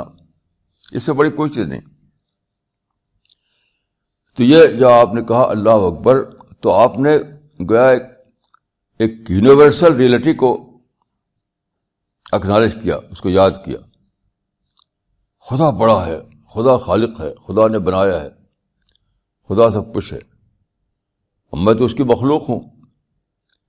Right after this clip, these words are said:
مجھے اس سے ملتا ہے تب میں پاتا ہوں۔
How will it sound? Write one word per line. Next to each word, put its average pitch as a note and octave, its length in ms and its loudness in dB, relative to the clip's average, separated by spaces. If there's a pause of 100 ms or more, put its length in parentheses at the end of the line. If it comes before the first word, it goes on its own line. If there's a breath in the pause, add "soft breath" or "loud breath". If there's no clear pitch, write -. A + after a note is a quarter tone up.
(600)
مجھے A2+ 400 0 (380)
اس - 140 -10
سے A#2+ 60 -4
ملتا G#2+ 360 0
ہے B2+ 60 4
تب B2 180 -2
میں A#2+ 120 0
پاتا A2+ 300 0
ہوں۔ G2 360 -6